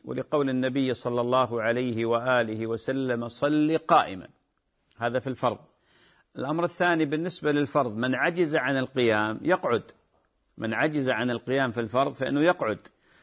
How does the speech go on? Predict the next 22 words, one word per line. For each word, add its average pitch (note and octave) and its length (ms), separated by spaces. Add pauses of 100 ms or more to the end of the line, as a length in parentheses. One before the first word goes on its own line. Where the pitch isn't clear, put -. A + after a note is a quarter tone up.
(140)
وذلك E3 400
لما D3 260
جاء D3 300
في B2+ 140
حديث C3 360
عمران C3 440
بن A#2 200
حسين D3 540 (540)
أن B2 160
النبي C3 420
صلى B2 280
الله B2 420
عليه A#2+ 400
وآله A#2 180
وسلم A#2 440
قال: C#3+ 360
"صل C3 380
قائما D3 540
فإن C#3 280
لم C3+ 140
تستطع D3 540
فقاعدا، A#2 720